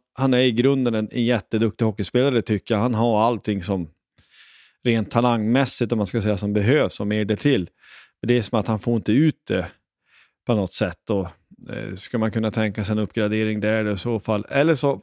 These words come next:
får det bli som det man hoppas på, att han, att saker och ting bara läggs på plats och att han får spela utifrån den potential som man ändå tycker att han har. Men det är liksom bara en fråga som man ska kunna s-, bara slänga ut. Eller, ja.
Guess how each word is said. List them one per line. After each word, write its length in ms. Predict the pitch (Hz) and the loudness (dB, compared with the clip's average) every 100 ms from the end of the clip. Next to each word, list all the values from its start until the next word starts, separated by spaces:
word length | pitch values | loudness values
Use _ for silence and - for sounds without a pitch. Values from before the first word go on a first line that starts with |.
| - | -2
får 160 | 139 | 0
det 80 | 127 | 2
bli 240 | 113 151 170 | 2 2 0
som 220 | 120 113 | 0 0
det 80 | 113 | 2
man 180 | 113 | 0
hoppas 400 | 107 113 - 123 | 2 0 0 -2
på, 100 | - | 0
att 100 | 104 - | 0 -2
han, 420 | - 123 113 95 - _ _ _ _ _ _ _ _ _ - | 0 0 0 -4 -10 _ _ _ _ _ _ _ _ _ -2
att 160 | 117 123 - | -2 -2 -10
saker 500 | - 143 98 - 139 | 0 0 0 -2 -2
och 80 | 117 | 0
ting 160 | 117 | 0
bara 120 | 110 107 | 2 2
läggs 340 | 104 107 95 | 2 0 -2
på 120 | 117 | -6
plats 540 | - 143 127 - - - | 0 2 2 -4 -14 -8
och 100 | - | -6
att 100 | 98 _ _ _ _ - | -6 _ _ _ _ -4
han 140 | 104 | -2
får 120 | 98 | -2
spela 320 | 101 - 104 117 | -2 0 2 0
utifrån 380 | 107 101 104 | 0 -4 -2
den 240 | 98 95 - | -2 -4 -6
potential 720 | - - 107 92 110 127 113 | -10 -4 -4 0 0 2 0
som 140 | - | -4
man 120 | 98 95 | -6 -4
ändå 140 | 90 | -4
tycker 260 | 98 98 101 | -4 -4 -4
att 60 | |
han 100 | 98 | -2
har. 260 | 104 - 180 _ _ _ _ _ _ _ - | -4 -6 -8 _ _ _ _ _ _ _ 0
Men 100 | 131 | 4
det 60 | |
är 80 | 131 | 4
liksom 400 | 120 117 110 120 | 2 -2 -2 2
bara 100 | 123 | 2
en 120 | 120 | 2
fråga 320 | 101 123 120 | 2 2 2
som 120 | 117 117 | 0 0
man 80 | |
ska 100 | 101 | 0
kunna 160 | 101 110 | 0 0
s-, 120 | 98 | -2
bara 180 | - 107 | -2 -2
slänga 280 | - 113 107 | 2 2 2
ut. 300 | 120 87 - | 0 -2 -4
Eller, 260 | 98 104 101 | -4 -4 -2
ja. 260 | 107 87 | -4 -4